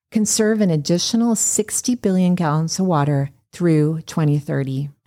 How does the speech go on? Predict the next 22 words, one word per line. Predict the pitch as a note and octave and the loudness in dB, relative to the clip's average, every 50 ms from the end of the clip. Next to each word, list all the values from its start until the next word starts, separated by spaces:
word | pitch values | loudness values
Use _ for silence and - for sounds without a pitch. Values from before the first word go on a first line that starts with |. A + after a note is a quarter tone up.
| _ _ | _ _
Achieve | F#3+ F#3+ - - - - G3 F3+ F3 E3 - F3 - - | -4 -2 0 -2 0 2 2 2 2 2 -2 -6 -4 -2
net | D#3 D3+ D3+ D3 B2 | -2 0 0 -2 -4
positive | - - E3 E3 F3 F3 - F3+ E3+ E3 D#3+ D3 - | -4 -2 0 0 0 0 0 0 0 0 -2 -2 -4
water | D3 C#3+ E3 E3+ G3+ G#3 | -2 0 0 2 2 0
use | G3+ E3 D3+ D3 - - | 0 0 -2 -2 -4 -4
globally | - G3 G3 G3 G3 F#3 E3 D3+ D3 C#3+ D3 D3 - - _ _ | -2 0 0 0 0 0 0 0 2 0 -2 -4 -6 -10 _ _
by | - D3+ C#3 | -4 -4 -4
twenty | - - D3+ C#3+ D3 D3 D3+ | -2 -2 -2 0 0 0 -2
thirty. | - - D3+ C#3 C3+ C3+ C3 C#3 C#3+ C#3+ - _ _ _ _ _ _ _ _ _ _ _ _ _ _ | -4 -4 -6 -4 -4 -4 -6 -6 -8 -10 -14 _ _ _ _ _ _ _ _ _ _ _ _ _ _
Final | G#3+ G3 F#3 F#3+ G3 G#3 A3+ | 0 2 2 2 2 2 2
section, | A3 - - E3 D3+ - - - D3+ C#3+ C#3 C#3+ D3 C#3 - _ _ _ _ | 0 0 0 0 0 -2 -4 -2 0 0 2 0 0 -4 -8 _ _ _ _
looking | F3+ E3+ F3+ F3+ F3+ - A#3+ A#3+ A#3+ | -6 -2 -2 -2 0 0 -2 0 0
ahead | B3 A3 G3 F#3+ D#3+ D#3 D3+ D3+ D3+ - F3 E3 - | 0 2 2 2 2 2 2 0 0 -4 -8 -14 -10
to | - - F3 E3 | -8 -6 -6 -4
twenty | - - E3+ D3+ D3 D3+ | -2 0 0 0 0 0
twenty-three | - E3+ D#3 D#3 D3+ - E3 D#3+ D#3+ D#3 | 0 0 0 0 0 0 0 0 0 -2
filings. | - - D#3+ C#3+ C#3 C#3 C#3 C#3 C3+ C#3 C#3+ D3+ D3+ - - - - _ _ _ _ _ _ _ _ _ _ _ _ _ _ _ - - - _ _ | -2 -2 -2 0 0 0 0 0 0 0 -2 -4 -6 -8 -10 -10 -12 _ _ _ _ _ _ _ _ _ _ _ _ _ _ _ -20 -20 -20 _ _
The | G#3+ G3+ - | -2 0 2
observations | F#3+ F3+ - - - D4+ D4+ C4+ G#3+ F3+ D#3+ - - D#3+ D3+ D3 | 2 0 0 0 -2 0 0 2 2 2 2 2 0 0 0 2
on | D#3+ D3 D3 | 0 0 -2
climate-related | - - - D#3 D3 D3+ E3 F3 - G#3+ G3+ G3 F3+ F3 F#3+ G3 G3 | -2 -2 0 2 2 2 2 0 0 0 2 2 2 2 0 0 0
disclosures | G#3+ G3+ - - - D3+ D3 C#3+ - D3 C#3 C3+ C3 - - | -2 -4 -4 -2 0 0 0 0 0 -2 -2 -2 -2 -4 -6